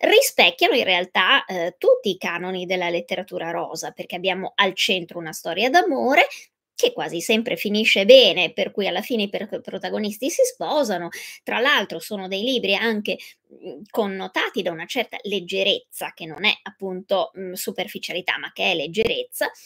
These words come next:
e quindi molto spesso, mhmm, Jane Austen viene considerata la, mhmm, capostipite della letteratura rosa,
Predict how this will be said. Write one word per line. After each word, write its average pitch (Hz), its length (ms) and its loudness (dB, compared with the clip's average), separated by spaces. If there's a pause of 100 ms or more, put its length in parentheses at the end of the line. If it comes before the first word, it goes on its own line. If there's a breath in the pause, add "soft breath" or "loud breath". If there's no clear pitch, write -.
(200 loud breath)
e 539 200 10
quindi 202 320 6
molto 320 280 0
spesso, 247 540 0
mhmm, 214 100 -4
Jane 240 200 4
Austen 311 280 -2
viene 170 240 -4
considerata 214 640 -2
la, 160 300 0
mhmm, 170 260 -12
capostipite 202 840 -4
della 180 220 -2
letteratura 180 680 -8
rosa, 156 400 -10